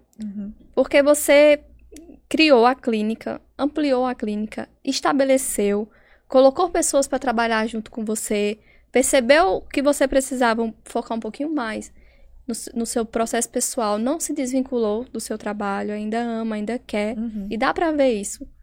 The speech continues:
Speaker 2: E o que que você quer agora, pra fazer agora?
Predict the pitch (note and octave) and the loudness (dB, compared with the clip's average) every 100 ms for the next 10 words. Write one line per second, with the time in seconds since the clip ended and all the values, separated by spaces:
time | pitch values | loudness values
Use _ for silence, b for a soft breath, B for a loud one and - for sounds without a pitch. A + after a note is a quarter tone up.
0 | - _ _ _ - B3 D#4+ D#4+ - G4 | -20 _ _ _ -8 -4 -4 -4 -6 -6
1 | - D4 C#4+ B3 A3 G3+ G3+ - A#3 - | 0 0 2 0 0 -2 -6 -8 -8 -4
2 | A#3+ A#3+ B3+ B3+ A3+ G#3+ G3+ | -4 -2 -2 -2 -2 -2 -4